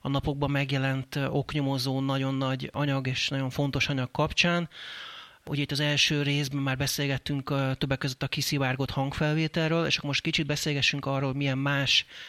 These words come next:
megállapításokat tett még a cikk. Ugye itt előkerül benne Gerényi Gábor például, Orbán Viktorral kapcsolatban is volt valami a cikkben,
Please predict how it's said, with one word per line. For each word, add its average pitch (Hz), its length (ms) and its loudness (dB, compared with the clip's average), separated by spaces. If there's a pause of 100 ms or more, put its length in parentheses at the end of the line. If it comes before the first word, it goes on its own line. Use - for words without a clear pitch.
(100)
megállapításokat 135 880 0
tett - 300 0
még 135 180 -2
a 131 60 -2
cikk. - 420 -4
Ugye 135 180 0
itt 127 260 -4 (220)
előkerül 147 460 2
benne 127 220 0
Gerényi 151 460 2
Gábor 139 540 0
például, 139 880 0 (320)
Orbán 151 500 2
Viktorral 143 1120 0
kapcsolatban 143 500 -2
is 135 160 2
volt 143 420 0 (500)
valami 139 640 0 (120)
a - 100 -6
cikkben, 139 680 0